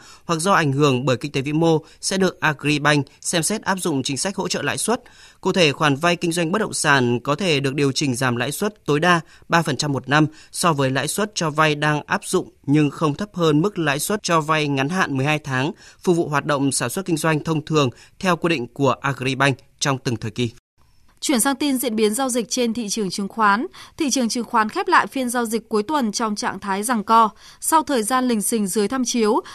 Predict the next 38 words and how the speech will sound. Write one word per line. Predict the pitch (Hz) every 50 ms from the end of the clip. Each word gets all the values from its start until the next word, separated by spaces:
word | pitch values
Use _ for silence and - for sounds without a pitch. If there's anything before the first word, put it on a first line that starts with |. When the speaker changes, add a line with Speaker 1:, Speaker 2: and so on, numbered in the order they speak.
| - _ -
Speaker 2:
V | 277 285 277 - 226 262
N | 240
Index | 214 190 208 240 302 392 381
lấy | - 233 208 214
lại | 254 294 - 440
sắc | - 392 -
xanh | - - 320 294 277 262 240
vào | 226 226 208 190 185
cuối | _ _ - 214 208 208 220
phiên | 214 - - 302 277 254 240
cuối | - - 220 202
tuần | - 302 247
trước | 208 - 285 349 427 440 - - - - - -
với | - 233 220 220
biên | 247 294 262
độ | - - -
tăng | - 226 220 214
nhẹ. | 220 226 226 - _ _ _ - - - - -
Tuy | 320 320
nhiên, | 302 320 320 302
thị | 269 294 220
trường | 202 - 247 220 202
vẫn | 190 220 220 254
trong | - 311 285 262 247
trạng | 233 - 269 - 190
thái | - 214 202 196 190 220
xanh | 240 - 302 269 240
vỏ | 247 220 180
đỏ | 175 180 175
lòng | 180 196 208 202 180 - - - - _
khi | - 311 311 302
bốn | 240 233 214 208 214
trăm | - 277 277 269
sáu | 254 - - 202 202
mươi | 254
hai | 269 294 277
mã | 254 254 220
giảm, | 233 240 277 254 233 185